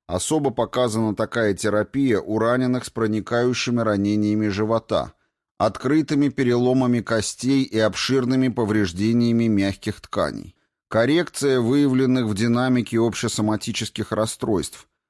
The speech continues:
отражающих индивидуальные особенности общей реакции организма на тяжёлую травму. На передовых этапах медицинской эвакуации, включая медицинский пункт полка,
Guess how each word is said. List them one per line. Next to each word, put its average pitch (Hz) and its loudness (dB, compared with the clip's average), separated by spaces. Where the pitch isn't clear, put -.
отражающих 107 -2
индивидуальные 101 0
особенности 127 -4
общей 107 -2
реакции 101 -2
организма 104 -2
на 95 -2
тяжёлую 95 -2
травму. 65 -6
На 101 -2
передовых 151 0
этапах 143 -2
медицинской 123 -2
эвакуации, 110 -2
включая 113 0
медицинский 107 -2
пункт 110 -6
полка, 113 -4